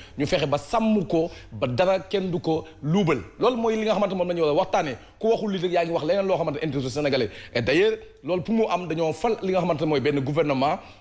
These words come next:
ne ko nag li nga xamante ne mooy suñuy, euh, alal, suñuy koom-koom, fexeel ba yow loxo bi na nga si teg loxo bu set, waaye aussi bu ko kenn luubal. Loolu nag fekk nag ki nga xamante ne mooy, euh, Cour des comptes def si rapport.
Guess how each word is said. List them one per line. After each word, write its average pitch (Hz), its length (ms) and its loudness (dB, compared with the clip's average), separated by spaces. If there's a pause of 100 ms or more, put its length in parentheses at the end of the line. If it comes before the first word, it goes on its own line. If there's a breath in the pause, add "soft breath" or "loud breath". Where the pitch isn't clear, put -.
ne 139 120 2
ko 151 100 2
nag 185 160 0 (140)
li 143 100 0
nga 160 80 2
xamante 143 280 0
ne 139 100 0
mooy 135 320 2 (240 loud breath)
suñuy, 165 280 0 (140)
euh, 151 200 4
alal, 147 240 0
suñuy 151 260 -2
koom-koom, 143 400 0 (200 loud breath)
fexeel 160 280 0
ba 139 120 0
yow 160 260 2 (140)
loxo 147 200 0
bi 147 200 0 (200 loud breath)
na 143 100 0
nga 151 60 0
si 165 80 0
teg 156 140 2
loxo 147 180 2
bu 131 80 -2
set, 185 160 0 (200 loud breath)
waaye 131 160 4
aussi 151 140 0
bu 139 100 -2
ko 127 80 -8
kenn 175 200 0
luubal. 160 260 2 (200 loud breath)
Loolu 214 200 0
nag 254 120 0 (180)
fekk - 200 -2
nag 190 180 0 (300 loud breath)
ki 196 100 0
nga 202 100 4
xamante 175 240 0
ne 170 80 0
mooy, 151 260 2
euh, 143 320 2
Cour 220 160 -2
des 185 140 2
comptes 165 180 -2
def 165 80 -4
si - 80 -4
rapport. 151 320 0